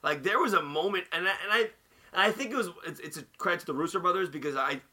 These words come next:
obviously knew that Robert Downey Junior was gonna be in Infinity War. I think by that point, I think we knew. Um, but I think there's something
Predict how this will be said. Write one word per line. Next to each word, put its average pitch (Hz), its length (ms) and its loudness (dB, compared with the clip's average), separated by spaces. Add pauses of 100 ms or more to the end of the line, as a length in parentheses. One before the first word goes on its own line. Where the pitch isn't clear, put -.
(380)
obviously 135 320 0
knew 127 240 -4
that 123 160 -6
Robert 127 280 2
Downey 131 140 -2
Junior 131 160 -6
was 120 100 -8
gonna 120 120 -6
be 127 140 -8
in 120 60 -6
Infinity 135 340 -6
War. 139 200 -2
I 135 60 0
think 139 200 -10
by 131 100 -4
that 131 240 -6
point, 135 140 -6
I - 20 -10
think 110 120 -12
we 113 100 -12
knew. 117 280 -8 (360)
Um, 147 340 4
but 151 100 0
I 151 80 4
think 196 200 0
there's 185 180 0
something 185 600 2